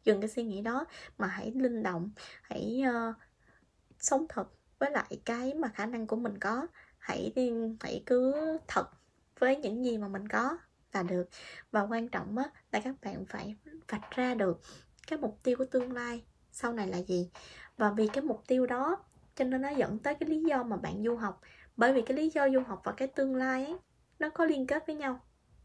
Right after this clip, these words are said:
Nó, các bạn nên trả lời những cái gì mà nó có liên kết với nhau. Mình khuyên các bạn như vậy.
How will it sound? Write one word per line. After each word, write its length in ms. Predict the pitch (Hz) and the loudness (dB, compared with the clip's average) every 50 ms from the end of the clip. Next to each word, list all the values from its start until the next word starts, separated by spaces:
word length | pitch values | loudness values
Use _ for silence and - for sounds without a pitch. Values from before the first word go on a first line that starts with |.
| - - - - _ - | -20 -20 -20 -20 _ -2
Nó, 180 | 277 262 285 277 - - - _ - | 0 0 0 -2 -4 -14 -20 _ -4
các 160 | - 339 - | -4 -4 -4
bạn 260 | - 185 190 190 214 | -4 -8 -6 -4 0
nên 340 | 233 262 269 285 285 269 247 - - | 2 2 2 2 0 -4 -6 -6 -4
trả 120 | 226 233 | -4 -2
lời 340 | 254 277 254 226 202 190 185 196 196 - | 0 0 0 2 0 0 -2 -2 -4 -4
những 160 | 190 214 226 | -4 -4 -2
cái 180 | - 294 320 | -2 -2 0
gì 180 | 302 254 208 185 | 2 4 2 2
mà 120 | 196 185 | 2 0
nó 100 | 180 208 220 | -2 -4 -4
có 100 | - 294 | -2 -2
liên 260 | 311 302 277 254 247 | 0 0 0 -2 -2
kết 200 | 254 - 285 294 - | -2 -2 -2 -2 -2
với 80 | 285 | -4
nhau. 280 | 285 294 285 262 247 247 - - - - - - - - | -2 0 0 0 0 0 -4 -12 -16 -16 -16 -16 -8 -4
Mình 100 | - 202 202 | -4 -4 0
khuyên 260 | - - 247 247 254 | 2 2 2 2 0
các 120 | 269 294 285 | -2 -4 -4
bạn 180 | 262 196 190 | -4 -4 -2
như 120 | 208 220 226 | -2 -2 0
vậy. 200 | 233 190 190 | 2 0 0